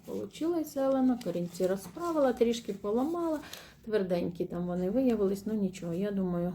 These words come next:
вони відійдуть. Так, хай стоїть. Наступну буду пересаджувати ось цю. Ця у мене постійно квітує. І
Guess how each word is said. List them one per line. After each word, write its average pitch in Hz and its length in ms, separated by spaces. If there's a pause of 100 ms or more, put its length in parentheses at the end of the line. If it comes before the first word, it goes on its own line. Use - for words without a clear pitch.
(100)
вони 185 400 (1200)
відійдуть. 185 720 (1700)
Так, 185 320 (100)
хай 196 180
стоїть. 196 720
Наступну 208 600
буду 196 240
пересаджувати 196 960
ось 208 160
цю. 302 320
Ця 214 160
у 196 60
мене 190 240
постійно 190 540 (120)
квітує. 302 540 (960)
І 233 600